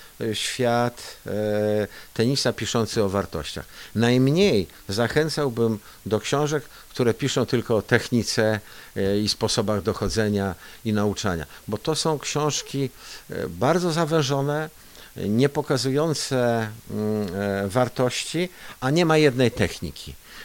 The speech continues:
E, ci, którzy, t-, trenerzy myślą o tak zwanej idealnej technice, o jednej technice, a wyszedł z takiej szkoły lub z takiej szkoły, e, no to zapraszam ich na, e, obserwację najlepszych na świecie zawodników i zawodniczek i zobaczą, że potrafią grać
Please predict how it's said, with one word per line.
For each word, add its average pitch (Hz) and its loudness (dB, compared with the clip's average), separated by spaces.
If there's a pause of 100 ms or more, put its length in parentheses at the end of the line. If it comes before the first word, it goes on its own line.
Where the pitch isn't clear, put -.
E, 107 0
ci, 190 -4
którzy, 123 2
t-, - -16 (200)
trenerzy 117 2
myślą 107 0
o 104 -2
tak 107 -2
zwanej 120 2
idealnej 107 2
technice, 95 -4 (380)
o 98 0
jednej 120 2
technice, 101 -2
a 131 0
wyszedł 113 0
z - -4
takiej 117 0
szkoły 117 2
lub 110 -6
z - -12
takiej 113 0
szkoły, 135 -2 (600)
e, 110 -6 (680)
no 131 -2
to 180 2
zapraszam 139 2
ich - -4
na, 104 0 (400)
e, 95 -2
obserwację 113 0
najlepszych 113 0
na 104 0
świecie 107 -4
zawodników 101 -2
i 90 -8
zawodniczek 95 -4
i - -10
zobaczą, 95 -4
że 90 -8
potrafią 92 -8
grać 90 -4